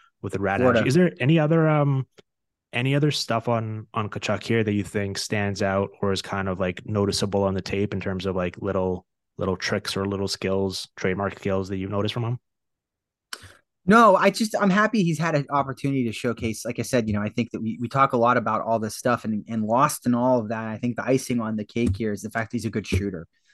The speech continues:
Speaker 2: He's a
Speaker 1: Hmm.
Speaker 2: good shooter, you know, maybe not,
Speaker 1: He
Speaker 2: I don't
Speaker 1: scored
Speaker 2: think
Speaker 1: forty
Speaker 2: you
Speaker 1: goals
Speaker 2: sit
Speaker 1: this
Speaker 2: him
Speaker 1: year.
Speaker 2: Yeah, I mean, that's, that's, you know, we haven't even mentioned it. <laughs> Like, we
Speaker 1: Yeah.
Speaker 2: haven't even mentioned it.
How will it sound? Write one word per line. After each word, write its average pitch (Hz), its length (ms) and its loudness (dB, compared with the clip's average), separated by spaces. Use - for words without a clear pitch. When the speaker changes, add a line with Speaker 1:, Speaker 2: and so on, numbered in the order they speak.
Speaker 2:
He's 180 160 2
a 196 40 8
Speaker 1:
Hmm. 170 40 4
Speaker 2:
good 190 140 4
shooter, 151 400 0
you 113 60 -2
know, 113 100 0
maybe 143 260 2
not, 160 240 2
Speaker 1:
He 123 80 -8
Speaker 2:
I 135 40 -4
don't 147 60 6
Speaker 1:
scored 151 80 4
Speaker 2:
think 160 80 4
Speaker 1:
forty 131 120 4
Speaker 2:
you 147 40 2
Speaker 1:
goals 143 180 4
Speaker 2:
sit 147 60 2
Speaker 1:
this 143 40 4
Speaker 2:
him 143 60 -2
Speaker 1:
year. 90 120 -4
Speaker 2:
Yeah, 196 200 4
I 127 100 0
mean, 151 120 4
that's, 160 220 -2
that's, 165 340 -4
you 151 260 -2
know, 151 100 6
we 143 300 2
haven't 165 240 4
even 139 220 2
mentioned 110 460 -2
it. 98 140 -8
<laughs> 339 720 2
Like, 190 160 6
we 180 80 6
Speaker 1:
Yeah. 165 100 4
Speaker 2:
haven't 196 240 4
even 151 200 6
mentioned 143 360 2
it. 104 140 -2